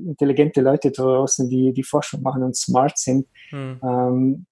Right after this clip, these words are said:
Speaker 1: das ist schon, schon auch eine Entscheidung, die man treffen, die man für sich treffen muss. Und, äh,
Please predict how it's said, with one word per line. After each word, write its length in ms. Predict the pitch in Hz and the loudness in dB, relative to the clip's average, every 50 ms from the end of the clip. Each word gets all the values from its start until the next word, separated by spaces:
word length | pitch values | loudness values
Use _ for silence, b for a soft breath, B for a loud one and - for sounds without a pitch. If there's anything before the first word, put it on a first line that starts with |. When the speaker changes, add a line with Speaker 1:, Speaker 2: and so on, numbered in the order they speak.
| _ - | _ 0
Speaker 1:
das 180 | 139 131 - | 0 0 0
ist 100 | 156 - | -2 -6
schon, 460 | - - 151 143 143 143 147 151 160 | 0 2 4 6 6 6 6 6 4
schon 160 | 151 151 151 147 | 4 4 6 6
auch 100 | 143 151 | 6 6
eine 120 | 143 135 | 6 6
Entscheidung, 380 | 135 131 - 139 139 139 135 127 | 4 6 4 4 4 4 4 2
die 80 | 127 | 2
man 140 | 127 127 120 | 2 0 -2
treffen, 500 | - - 143 - - - 120 120 127 135 _ | -2 -2 -4 -2 -2 -2 -4 -4 -4 -6 _
die 40 | 135 | -6
man 180 | 131 131 127 127 - _ _ _ _ _ | -4 -4 -4 -6 -8 _ _ _ _ _
für 100 | - 135 | -4 -4
sich 160 | 123 139 - | -4 -4 -6
treffen 360 | - - - 151 - - 135 | -6 -8 -8 -6 -4 -4 -4
muss. 260 | 123 127 - - - - | -4 -4 -6 -8 -6 -6
Und, 240 | 143 131 131 131 | -2 0 0 2
äh, 220 | 131 135 135 135 | 4 4 4 2